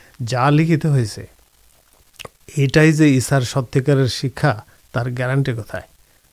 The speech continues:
কিন্তু কোরআন শরীফ যে প্রত্যেকটা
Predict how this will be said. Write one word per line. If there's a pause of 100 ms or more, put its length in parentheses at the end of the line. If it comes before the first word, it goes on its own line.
(100)
কিন্তু
কোরআন
শরীফ (600)
যে
প্রত্যেকটা